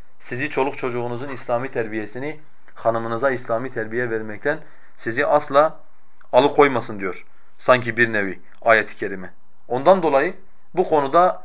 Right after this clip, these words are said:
hep beraber dikkat etmemiz lazım. Gerçekten biz ailemize gerekli olan,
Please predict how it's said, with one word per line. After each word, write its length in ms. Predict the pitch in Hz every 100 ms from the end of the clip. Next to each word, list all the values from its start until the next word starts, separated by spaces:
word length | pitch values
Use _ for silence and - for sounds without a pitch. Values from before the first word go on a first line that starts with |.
| -
hep 220 | - 160 143
beraber 400 | 139 131 156 131
dikkat 280 | 127 151
etmemiz 420 | 143 123 123 131 117
lazım. 300 | 107 135 - - - - - -
Gerçekten 560 | 120 165 - 123 151 147
biz 100 | 147
ailemize 720 | 135 123 120 120 143 156 160 - - - 110
gerekli 380 | 120 123 123
olan, 440 | 143 123 131 139